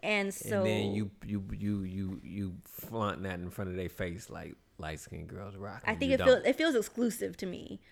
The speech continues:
Speaker 1: whereas chocolate girls feels more encompassing, or black
Speaker 2: Mm.
Speaker 1: girls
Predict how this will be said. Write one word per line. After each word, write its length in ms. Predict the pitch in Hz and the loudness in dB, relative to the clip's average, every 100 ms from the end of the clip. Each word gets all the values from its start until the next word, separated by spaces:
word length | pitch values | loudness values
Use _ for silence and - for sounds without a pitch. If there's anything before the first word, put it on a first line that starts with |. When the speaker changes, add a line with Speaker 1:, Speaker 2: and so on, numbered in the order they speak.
| - | -6
Speaker 1:
whereas 360 | - 208 190 190 | 2 4 4 -2
chocolate 460 | - 226 226 202 | 2 2 2 -2
girls 600 | 190 190 175 185 185 - - | 0 0 0 -2 -6 -10 -2
feels 480 | 208 185 180 180 - | 2 2 0 -4 -6
more 480 | 190 180 175 175 - | -4 -4 -4 -6 -6
encompassing, 880 | 180 - 190 175 - - - - 196 - _ _ _ _ _ _ _ _ | -8 -4 -4 -4 -8 -10 -12 -12 -14 -16 _ _ _ _ _ _ _ _
or 160 | - 208 | 0 2
black 340 | 196 220 202 | 10 10 10
Speaker 2:
Mm. 40 | 196 | 8
Speaker 1:
girls 540 | 190 170 - 190 - | 2 2 -2 -6 -6